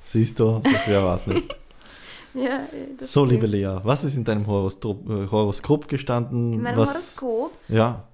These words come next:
Speaker 2: Ah.
Speaker 1: Na, wa-, was hat dir dein Horoskop gesagt, über was du heute sprechen willst?
Speaker 2: Das hat mir mein Horoskop gesagt, meinst du? Der Mond, glaub ich.
Speaker 1: Weiß
Speaker 2: Ist
Speaker 1: ich
Speaker 2: nicht
Speaker 1: nicht.
Speaker 2: heute
Speaker 1: Ist der
Speaker 2: Vollmond?
Speaker 1: Mond? Ich, keine Ahnung. Ich kenn mich mit dem Zeug
Speaker 2: Der
Speaker 1: zu wenig
Speaker 2: Mond
Speaker 1: aus.
Speaker 2: ist so, ist so gestanden
Speaker 1: Na,
Speaker 2: heute,
Speaker 1: Vollmond
Speaker 2: dachte
Speaker 1: ist, glaub
Speaker 2: ich
Speaker 1: ich,
Speaker 2: mir,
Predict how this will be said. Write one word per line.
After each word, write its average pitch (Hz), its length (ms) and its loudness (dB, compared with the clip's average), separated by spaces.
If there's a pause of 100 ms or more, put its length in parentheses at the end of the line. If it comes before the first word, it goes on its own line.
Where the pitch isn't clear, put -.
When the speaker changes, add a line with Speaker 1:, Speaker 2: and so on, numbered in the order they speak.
(120)
Speaker 2:
Ah. 254 280 -4
Speaker 1:
Na, 127 100 4
wa-, 135 160 4
was 135 220 4
hat 190 120 0
dir 143 80 4
dein 135 160 2
Horoskop 120 480 0
gesagt, 113 300 -4
über 107 160 0
was 104 140 -2
du 104 100 -4
heute 101 220 -4
sprechen 101 400 -6
willst? 104 180 -8 (540)
Speaker 2:
Das 254 140 -6
hat 269 100 -2
mir 240 120 0
mein 247 140 2
Horoskop 285 460 -2
gesagt, 254 260 -6
meinst 220 320 -6
du? 311 60 -6
Der 254 120 -4
Mond, 196 520 -6
glaub 214 240 -4
ich. 101 80 -2
Speaker 1:
Weiß 120 140 4
Speaker 2:
Ist - 40 0
Speaker 1:
ich 101 60 0
Speaker 2:
nicht - 0 -
Speaker 1:
nicht. - 160 -2
Speaker 2:
heute - 180 -4
Speaker 1:
Ist 110 60 -4
der 104 100 -4
Speaker 2:
Vollmond? 107 400 -2
Speaker 1:
Mond? 120 160 -12
Ich, - 300 -18
keine 170 200 -2
Ahnung. 110 320 -4 (280)
Ich - 120 -8
kenn 117 140 -2
mich 110 140 0
mit 120 120 -4
dem 110 140 -4
Zeug 107 160 0
Speaker 2:
Der 202 120 -4
Speaker 1:
zu - 40 0
wenig - 140 -2
Speaker 2:
Mond - 160 -2
Speaker 1:
aus. 214 80 -12
Speaker 2:
ist - 100 -16
so, 208 60 -12 (200)
ist - 140 -18
so - 60 -16
gestanden - 280 -2
Speaker 1:
Na, 95 60 4
Speaker 2:
heute, 104 80 0
Speaker 1:
Vollmond 101 300 2
Speaker 2:
dachte - 20 2
Speaker 1:
ist, 95 120 -6
glaub 101 180 0
Speaker 2:
ich 92 60 -2
Speaker 1:
ich, 85 40 -8
Speaker 2:
mir, - 80 -14